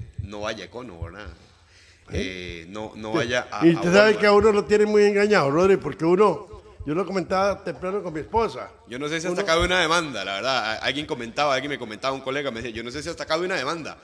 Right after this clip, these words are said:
Speaker 1: ¿verdad? Porque es, es una exposición de negativa. Ayer, ayer, ayer sacaron al sol a muchos, ¿verdad? Cuando dicen, eh, Walmart, cuan-, pero, y cuando dicen también Office Depot, Office Depot, que yo le decía ahora extra micrófonos aquí, don Rodrigo, doña Flori,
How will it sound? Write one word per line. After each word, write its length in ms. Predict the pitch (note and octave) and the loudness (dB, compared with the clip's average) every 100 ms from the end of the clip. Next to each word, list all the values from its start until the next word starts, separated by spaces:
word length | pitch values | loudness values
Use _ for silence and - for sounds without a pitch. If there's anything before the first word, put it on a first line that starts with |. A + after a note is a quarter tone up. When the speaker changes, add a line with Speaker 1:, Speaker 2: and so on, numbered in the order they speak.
| _ _ _ | _ _ _
Speaker 1:
¿verdad? 180 | F#2+ B2+ | -10 -8
Porque 280 | A#2+ - F#2+ | -8 -10 -12
es, 160 | F2 F#2 | -12 -16
es 160 | F#2+ | -14
una 140 | A2+ C3 | -10 -10
exposición 800 | C#3 D#3+ C3 A#2+ C3+ D#3+ B2+ F2+ - _ | -8 -10 -8 -8 -8 -8 -14 -18 -20 _
de 120 | D3 | -6
negativa. 580 | D3+ G2 F#2+ D#3+ F#3 A2+ - - - - | -4 -6 -6 -2 -2 -4 -12 -20 -20 -12
Ayer, 340 | G2+ G2 A#2 - | -8 -6 -8 -6
ayer, 320 | G#2 G2 A#2 | -8 -6 -8
ayer 300 | - G3 G#2+ | -10 -8 -10
sacaron 420 | A#2 D3+ E3+ F#3 F#3+ | -6 -2 -2 -2 -6
al 100 | E3 | -6
sol 160 | F#3+ | -4
a 40 | G#3 | -4
muchos, 420 | D#3 - G#2+ F#2 | -6 -10 -12 -10
¿verdad? 260 | F#2 A2+ A#2+ A#2 - _ | -6 -6 -8 -20 -20 _
Cuando 280 | G#2+ G#2 | -10 -6
dicen, 460 | G#2 G#2 C3 C#3 A2+ | -4 -4 -6 -8 -8
eh, 160 | F2+ F#2+ | -10 -10
Walmart, 600 | G2+ C3 D3+ A2+ F#2 F2+ | -4 -2 -2 -6 -10 -10
cuan-, 200 | F#2+ E2+ | -16 -14
pero, 160 | A2 G#2+ | -10 -10
y 60 | G#2 | -10
cuando 220 | A2 G2+ | -10 -10
dicen 200 | A2 C#3+ | -10 -10
también 220 | B2+ C3 | -10 -8
Office 220 | C3+ A#2+ | -8 -6
Depot, 320 | C3 - G#2 D#2+ - - _ _ _ | -6 -6 -10 -14 -20 -20 _ _ _
Office 240 | - A2 A#2 | -12 -10 -6
Depot, 360 | C#3 A2 F#2 | -6 -6 -12
que 160 | E2 G2 | -12 -10
yo 100 | G2+ | -6
le 100 | A#2+ | -6
decía 180 | G#2+ A#2 | -4 -2
ahora 320 | B2 B2+ G2+ | -2 -2 -2
extra 200 | F#2 G2+ | -6 -10
micrófonos 460 | F#2+ B2 C3 A2+ F#2 | -8 -6 -6 -6 -10
aquí, 180 | F#2+ | -4
don 140 | C3+ G2+ | -4 -4
Rodrigo, 280 | F#2 B2 A#2 | -4 -4 -4
doña 180 | F#2+ | -6
Flori, 280 | F#2 D3+ A#2+ | -2 2 2